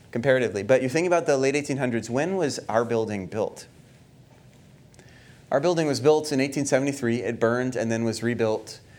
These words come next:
in eighteen eighty-three and eighteen eighty-five. That's at the height of the Oxford and Tractarian movement. That's at the height of when the Episcopal Church was really influenced by that.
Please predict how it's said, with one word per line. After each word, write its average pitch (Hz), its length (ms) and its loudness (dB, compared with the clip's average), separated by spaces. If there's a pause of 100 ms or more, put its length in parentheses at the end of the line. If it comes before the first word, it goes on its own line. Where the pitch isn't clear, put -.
(160)
in 113 100 -2
eighteen 117 240 -2
eighty-three 110 480 -2
and 95 140 -10
eighteen 95 260 -8
eighty-five. 92 640 -6 (1900)
That's 127 340 4
at 139 100 0
the 139 80 0
height 131 180 4
of 131 80 0
the 123 60 4
Oxford 117 320 0
and 110 100 -4
Tractarian 123 480 -2
movement. 87 420 -8
That's 113 220 0
at 131 80 -2
the 117 100 2
height 120 300 4
of 110 160 0
when 113 160 -2
the 107 60 -2
Episcopal 104 400 -4
Church 143 300 -4
was 113 120 -6
really 117 180 0
influenced 95 560 -6
by 87 140 -2
that. 92 300 -6